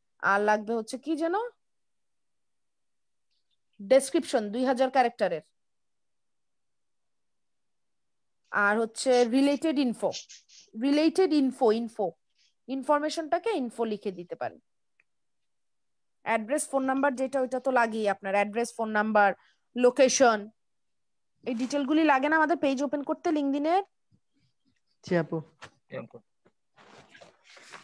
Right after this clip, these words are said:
Speaker 1: এই যে আমার লাগে না জিজ্ঞেস করতে করতে কিন্তু আপনারা বের করে ফেলতে পারতেন। কেউ যদি একজন এখন পট করে, চট করে LinkedIn-এ ঢুকে LinkedIn থেকে LinkedIn page create করতে কি কি লাগছে এটা দেখে নিতেন,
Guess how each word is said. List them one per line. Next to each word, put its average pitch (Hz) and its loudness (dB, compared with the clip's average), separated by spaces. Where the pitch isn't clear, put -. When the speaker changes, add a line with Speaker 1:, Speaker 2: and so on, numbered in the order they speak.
Speaker 1:
এই 233 -10
যে 247 0
আমার 254 4
লাগে 240 4
না 311 -2
জিজ্ঞেস 269 -8
করতে 294 -12
করতে 311 -14
কিন্তু 294 -10
আপনারা 277 -6
বের 233 -4
করে 214 -8
ফেলতে 202 -10
পারতেন। 185 -8
কেউ 220 -8
যদি 226 -10
একজন 233 -8
এখন 240 -10
পট 269 -8
করে, 302 -6
চট 320 -2
করে 349 -4
LinkedIn-এ 294 -2
ঢুকে 285 -6
LinkedIn 269 -2
থেকে 302 -8
LinkedIn 262 -6
page 247 -8
create 254 -12
করতে 254 -12
কি 269 -12
কি 269 -12
লাগছে 240 -8
এটা 233 -8
দেখে 214 -8
নিতেন, 247 -8